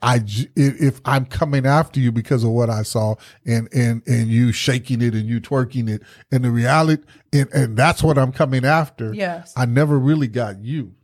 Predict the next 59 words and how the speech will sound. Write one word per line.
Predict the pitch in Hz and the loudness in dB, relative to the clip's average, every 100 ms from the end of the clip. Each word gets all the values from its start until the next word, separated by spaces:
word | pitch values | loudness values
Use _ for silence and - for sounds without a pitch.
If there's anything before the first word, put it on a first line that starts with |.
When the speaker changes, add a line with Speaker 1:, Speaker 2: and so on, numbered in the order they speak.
| _ _ | _ _
Speaker 2:
No. | 202 190 170 160 175 | -10 -6 -6 -8 -2
Speaker 1:
And | 143 135 | 0 2
then | 143 | 2
so | 156 | 2
after | 135 123 - | 2 0 -2
a | 117 | 0
while, | 165 160 | 2 2
you're | 131 | 0
gonna | 131 117 | -4 -6
get | 117 - | -10 -10
tired | - 170 156 | -8 -4 -4
of | 117 | -4
me | 113 | -6
only | 127 143 135 | -6 -2 -2
wanting | 123 127 113 | -2 -6 -8
to | 107 | -10
bang | 92 101 131 151 | -10 -8 -6 -8
you. | 95 95 127 _ | -10 -14 -20 _
Speaker 2:
And | - 170 | -12 -10
shake | - 208 180 | -6 -4 -4
and | 170 - | -8 -2
twerk. | 208 156 | 2 2
Speaker 1:
And, | 147 147 - | 0 -4 0
and | 147 139 131 | 0 0 -4
you, | 143 190 | -6 -4
do, | 160 | -4
do, | 185 156 175 | -2 -2 0
do | 165 | 0
you | |
understand | 180 170 190 | 2 0 0
Speaker 2:
Totally, | 196 185 | 0 0
Speaker 1:
what | 190 | 0
I'm | 160 | -4
saying? | - | -8
Speaker 2:
totally. | 160 143 | -2 -2
Speaker 1:
And | 127 | 2
not | 156 143 | 2 2
hear | 123 175 202 | 0 2 2
you, | 143 120 123 - | 0 -2 -2 -8
Speaker 2:
Right. | 185 165 | -6 0
Speaker 1:
not | 151 151 123 | 0 0 -2
see | - 196 196 | -4 0 0
you. | 151 113 | 2 2
Speaker 2:
Not | 110 160 | 2 0
respect | 160 - 220 214 196 | -4 -4 -2 -2 -6
you. | 151 160 175 _ _ _ _ _ _ - | -10 -10 -12 _ _ _ _ _ _ -4
Speaker 1:
Do, | 151 160 | -4 -2
do, | 185 | 0
do | 160 | 2
you | 185 | 2
get | 151 190 | 2 0
what | |
I'm | 185 | 0
Speaker 2:
And | 185 | 0
Speaker 1:
saying? | 196 | 2
Speaker 2:
not | 220 220 | 2 -2
take | - 247 233 | -6 -8 -6
you | 202 | -4
around | 180 180 180 175 170 175 | -2 -2 -2 -2 -6 -10